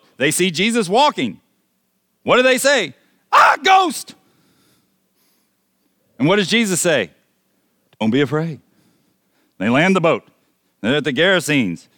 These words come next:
Naked crazy guy comes running at 'em. And guess what they were? Afraid.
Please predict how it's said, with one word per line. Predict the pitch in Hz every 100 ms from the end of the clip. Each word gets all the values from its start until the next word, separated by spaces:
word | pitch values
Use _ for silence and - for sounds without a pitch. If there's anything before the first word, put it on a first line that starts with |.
| _ _ -
Naked | 110 160 170 135
crazy | 196 185 139
guy | 131 113
comes | 139 131 107
running | 139 196 156
at | 127 85
'em. | - _ _ _ _ _ _ _ _ _
And | -
guess | 120 -
what | 147
they | 175 175
were? | 240 131 - _ _ _ _ _ _ _ _ _ _
Afraid. | 117 139 - 165 170 160 139 87 -